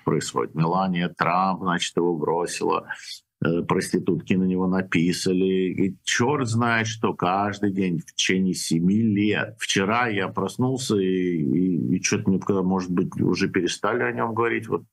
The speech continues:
со вторника, значит, как, э, ста-, нет.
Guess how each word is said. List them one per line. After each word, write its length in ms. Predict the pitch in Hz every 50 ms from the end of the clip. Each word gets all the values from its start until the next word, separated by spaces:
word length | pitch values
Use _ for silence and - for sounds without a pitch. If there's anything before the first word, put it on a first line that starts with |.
| - 82 80
со 260 | 78 - - - 92 90
вторника, 720 | - - - 110 95 92 92 90 87 85 85 87 87 85
значит, 480 | 82 85 87 85 85 - - - - - - - - - - - - _
как, 300 | - - 82 82 - -
э, 380 | 90 85 82 82 80 78 80 78
ста-, 300 | - - - - 90 -
нет. 300 | 110 117 120 117 110